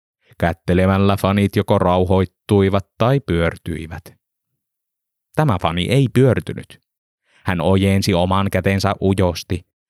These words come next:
tuli lähelle hihitellen ja keräsi rohkeutta puhuakseen. "Vaikka minä oon tämmönen nukkuva persu, niin sinä oot kyllä Niinistö tolkun jätkä.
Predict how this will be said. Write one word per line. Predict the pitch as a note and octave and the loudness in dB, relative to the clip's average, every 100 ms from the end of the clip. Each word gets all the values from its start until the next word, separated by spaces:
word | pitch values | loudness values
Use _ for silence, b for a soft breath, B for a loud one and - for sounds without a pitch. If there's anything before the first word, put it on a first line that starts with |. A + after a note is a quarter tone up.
| _ | _
tuli | G2 F#2 F#2 F#2 | 0 2 2 2
lähelle | A2 A2 F#2+ E2 - | 2 2 2 -2 -2
hihitellen | A#2+ D3 B2 F2 E2 E2 E2 - _ _ _ | 0 2 0 0 -4 -4 -8 -10 _ _ _
ja | F#2+ | -2
keräsi | G2+ F#2+ F#2 F#2 F2+ | 0 2 0 0 0
rohkeutta | G2 F#2 - E2 - - | 0 -2 -4 -6 -4 -4
puhuakseen. | G2 F#2 F#2 D#2 - - - E2 D#2+ D2+ - _ _ _ _ _ _ _ _ _ _ - | -2 0 0 -2 -6 -8 -8 -8 -10 -12 -16 _ _ _ _ _ _ _ _ _ _ -6
"Vaikka | G2 A2 | -2 0
minä | G#2 B2 A#2 G2+ | 2 2 2 2
oon | B2 A#2+ | 2 4
tämmönen | A2+ A2+ G#2 G2 G2+ | 2 2 2 2 2
nukkuva | A2 _ G2 F2+ F2 | 0 _ -2 -2 0
persu, | G2+ G2+ - | 0 -2 -2
niin | F2+ F#2 F2+ | -4 -2 0
sinä | B2 C#3 A2 | 2 2 2
oot | F#2 G2+ | 0 -2
kyllä | - G2+ G2 | 0 0 2
Niinistö | A2 C3 A2+ G2 - G#2+ | 2 4 4 0 0 -2
tolkun | - F3+ D#3 B2 A2+ G#2 | 2 2 2 2 2 4
jätkä. | G#2+ G2+ - - F2 | 2 0 -6 -4 -4